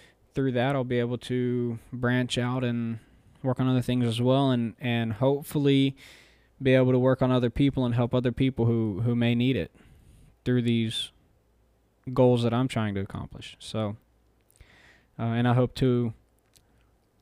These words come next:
um, I'm, I'm thinking about doing a thing, uh,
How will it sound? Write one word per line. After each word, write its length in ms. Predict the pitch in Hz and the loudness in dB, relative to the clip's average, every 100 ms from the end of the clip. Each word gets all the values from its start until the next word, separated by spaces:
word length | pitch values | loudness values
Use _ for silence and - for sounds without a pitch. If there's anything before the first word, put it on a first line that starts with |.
| _ _ _ _ _ _ _ _ _ - | _ _ _ _ _ _ _ _ _ -10
um, 560 | 117 113 104 101 117 | -6 -4 -6 -6 -6
I'm, 180 | 120 117 | -6 -6
I'm 100 | 120 | -8
thinking 320 | - 247 302 | -4 -4 -2
about 300 | 220 170 143 | 2 2 2
doing 260 | 147 151 147 | 0 0 -2
a 20 | |
thing, 680 | 135 139 139 139 139 135 131 - _ _ _ _ _ | -2 -2 -2 -2 -2 -2 -6 -12 _ _ _ _ _
uh, 380 | - 123 120 120 | -8 -6 -4 -6